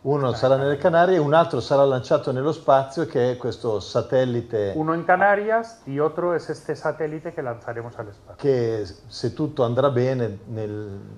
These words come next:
Speaker 1: duemilatrenta circa potremo lanciare,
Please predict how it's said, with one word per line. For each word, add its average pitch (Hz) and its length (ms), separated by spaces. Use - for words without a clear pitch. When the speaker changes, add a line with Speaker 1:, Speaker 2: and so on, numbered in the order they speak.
Speaker 1:
duemilatrenta 113 1400
circa 107 500
potremo 98 680
lanciare, 110 640